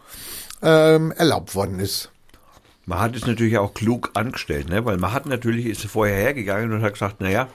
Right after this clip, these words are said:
Speaker 2: so richtigen Superschutz gibt's hier sowieso nicht." Das heißt, Familiennachzug ist sowieso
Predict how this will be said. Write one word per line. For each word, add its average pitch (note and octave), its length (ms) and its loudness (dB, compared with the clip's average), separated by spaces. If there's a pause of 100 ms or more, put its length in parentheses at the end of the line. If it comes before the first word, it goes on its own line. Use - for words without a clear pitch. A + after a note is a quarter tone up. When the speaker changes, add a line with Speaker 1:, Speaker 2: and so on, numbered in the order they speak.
(420)
Speaker 2:
so - 160 -4
richtigen B2 500 -2
Superschutz B2+ 680 -4
gibt's - 240 -6
hier A2+ 140 0
sowieso A2 420 -2
nicht." A2 260 -2
Das G2 140 -6
heißt, G2 180 -2
Familiennachzug G#2 920 -2
ist F#2 80 -6
sowieso F#2 420 0